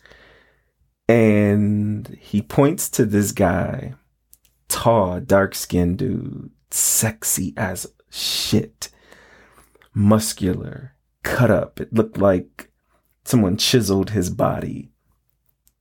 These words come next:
Big dick. He was laying back stroking, and he had someone licking his balls while he was stroking. And my uncle said, "That's a sexy motherfucker right there.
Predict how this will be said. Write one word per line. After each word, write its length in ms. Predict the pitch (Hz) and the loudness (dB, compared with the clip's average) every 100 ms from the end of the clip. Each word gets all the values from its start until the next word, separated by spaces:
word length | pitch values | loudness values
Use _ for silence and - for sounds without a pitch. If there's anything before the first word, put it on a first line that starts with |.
| _ - - - | _ -20 -6 0
Big 300 | 113 120 127 | 0 0 -2
dick. 460 | - - - - _ _ _ _ _ _ | -2 -4 -14 -20 _ _ _ _ _ _
He 140 | - | 0
was 200 | 110 110 | 2 4
laying 280 | 110 104 98 | 4 4 4
back 240 | 95 87 - | 2 0 -2
stroking, 760 | - 101 98 - 90 90 104 - _ _ _ _ _ | 0 2 2 0 0 0 -4 -12 _ _ _ _ _
and 580 | 104 95 92 90 92 92 | 2 4 4 2 0 -2
he 200 | - 104 | -4 0
had 260 | 104 87 - | 2 2 0
someone 880 | 90 95 104 92 90 87 90 - - _ _ _ _ _ - | 0 2 2 2 2 0 -2 -4 -10 _ _ _ _ _ -2
licking 300 | 104 107 104 | 0 2 2
his 180 | 104 92 | 2 2
balls 440 | 107 92 92 90 | 2 2 2 0
while 200 | 95 87 | 0 0
he 180 | 95 95 | 0 0
was 160 | 98 98 | -2 -4
stroking. 640 | - - - 131 - 135 _ _ _ _ _ - _ _ - | -4 -4 -6 -8 -10 -12 _ _ _ _ _ -20 _ _ 0
And 100 | 101 | 2
my 140 | 92 | 2
uncle 380 | - 101 113 110 | 2 0 0 -2
said, 580 | - 85 71 69 - - _ _ _ _ - | -2 -2 -4 -6 -8 -12 _ _ _ _ -4
"That's 240 | 104 101 | -2 -2
a 80 | - | -2
sexy 500 | - - - - 92 | -2 -2 -2 -2 0
motherfucker 640 | 95 92 101 - - - - | 2 2 0 -2 -4 -4 -6
right 260 | - - | -6 -6
there. 440 | - 87 - 135 | -6 -6 -8 -12